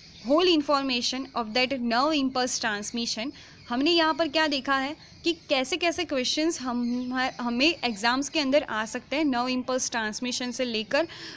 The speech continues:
तो हमें इसे डील करना है। ओके, तो आपको ये वीडियो कैसा लगा प्लीज़ मुझे कमेंट सेक्शन में ज़रूर बताइएगा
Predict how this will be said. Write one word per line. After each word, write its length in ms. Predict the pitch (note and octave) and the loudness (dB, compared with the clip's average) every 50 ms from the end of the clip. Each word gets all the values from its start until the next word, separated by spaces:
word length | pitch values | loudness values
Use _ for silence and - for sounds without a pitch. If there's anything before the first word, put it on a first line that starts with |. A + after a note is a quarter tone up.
| - - | -6 -2
तो 80 | - G#3 | 0 0
हमें 260 | D#3+ - C#4 F#4+ F#4 - | 2 2 2 2 2 0
इसे 380 | - C4+ C4 - - F4 E4+ | 0 -2 0 2 2 2 4
डील 240 | C4 C#4 B3 B3 A3 | 4 2 2 0 0
करना 360 | - A3 G3 F#3+ F#3 F3+ F3 | 0 -2 -2 -2 -2 -6 -6
है। 180 | F#3 F3+ E3+ - - - - - - G#3+ | -8 -8 -12 -14 -16 -18 -18 -14 -12 -8
ओके, 240 | A3 D4 D#4+ F4 - - - - - - - | -2 0 0 0 -2 -4 -12 -18 -10 -4 -2
तो 80 | F4 | -2
आपको 500 | - - - - A#3+ - - D#4 F#4 A4 - - - - - - - - - - - - - - - - - - B3+ B3 - - B3+ | -2 0 0 -2 -2 -2 -2 -2 -2 -2 -4 -10 -16 -16 -16 -18 -18 -18 -16 -16 -16 -16 -16 -16 -16 -16 -14 -12 -12 -12 -8 -4 0
ये 160 | C4 C#4+ D4+ | 2 4 4
वीडियो 220 | D4 D#4 D4 D#4+ D#4 | 4 4 2 0 0
कैसा 300 | - C4 B3+ C4 D#4 D4+ | 0 -2 0 0 0 0
लगा 180 | C#4+ B3+ C4 | 0 -2 -4
प्लीज़ 300 | B3+ - C#4 D4 D4 C#4 | -4 -2 -2 -2 0 0
मुझे 200 | D#4 D#4 C#4 D#4 | 0 0 0 0
कमेंट 260 | D4 C4+ B3+ A#3+ C4 - | -2 -2 -4 -4 -4 -6
सेक्शन 320 | B3 - - - B3 A#3+ | -8 -8 -6 -4 -4 -2
में 100 | B3 C4 C4+ | -2 -2 -2
ज़रूर 300 | A3+ A3+ A3 B3 D4 C#4 | -2 -2 -2 0 0 2
बताइएगा 520 | C4+ A#3+ G#3+ G#3+ G#3 G3+ G3 - A3+ | 2 2 0 0 -4 -4 -4 -4 -6